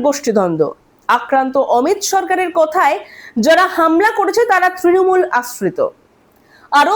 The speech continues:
অভিযোগ, যে ক্লাবের নামে চাঁদা দাবি করা হচ্ছিল, সেই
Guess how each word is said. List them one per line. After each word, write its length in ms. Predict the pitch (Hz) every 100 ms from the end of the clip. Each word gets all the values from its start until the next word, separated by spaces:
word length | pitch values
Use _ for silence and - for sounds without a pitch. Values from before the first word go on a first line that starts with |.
| 403
অভিযোগ, 320 | 370 370 415 311 220
যে 100 | 311 320
ক্লাবের 360 | - 285 277 403 403
নামে 160 | 403 415
চাঁদা 280 | 370 302 370
দাবি 260 | 359 330 330
করা 200 | 339 339
হচ্ছিল, 460 | 269 349 359 320 185 - _ _ _ - -
সেই 240 | - 381